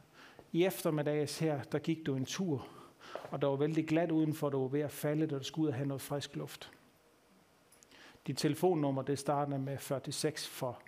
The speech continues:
Sverige, og så tre syv fem, og så videre. Så nu ved du, hvem jeg taler om. Jeg vil bare gerne sige til dig, at jeg har et ord til dig. Og det er, at Herren,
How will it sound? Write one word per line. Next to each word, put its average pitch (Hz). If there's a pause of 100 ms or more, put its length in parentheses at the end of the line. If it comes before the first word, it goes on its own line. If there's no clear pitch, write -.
(180)
Sverige, 147 (260)
og 139
så 139
tre 151 (180)
syv 156 (200)
fem, - (320)
og 135
så 147
videre. 131 (1600)
Så -
nu 147
ved 160
du, 165
hvem 135
jeg 139
taler 143
om. - (1000)
Jeg 151
vil 147
bare 165
gerne 160
sige 170
til 151
dig, 139 (1200)
at 143
jeg 135
har 151
et 147
ord 151 (640)
til 143
dig. 117 (1400)
Og 143
det 151
er, 143
at 143
Herren, 160